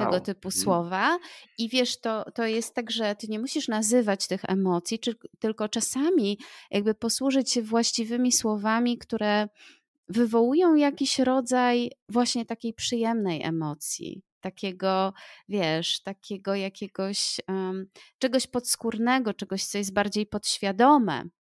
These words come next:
Speaker 1: a nie, że ty, wiesz, tak taranem będziesz teraz młotem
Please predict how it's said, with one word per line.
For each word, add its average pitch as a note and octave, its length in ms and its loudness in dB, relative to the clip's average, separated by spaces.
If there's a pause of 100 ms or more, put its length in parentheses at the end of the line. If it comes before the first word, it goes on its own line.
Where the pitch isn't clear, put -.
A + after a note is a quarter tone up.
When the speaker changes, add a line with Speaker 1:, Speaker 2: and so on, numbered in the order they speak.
(420)
Speaker 1:
a F3+ 80 -2
nie, A#3 300 4
że E3+ 380 0
ty, E3+ 220 -2
wiesz, D#3+ 360 -4
tak E3 160 -8 (200)
taranem G3 640 2
będziesz F#3 280 -2
teraz - 280 -2
młotem G3 640 2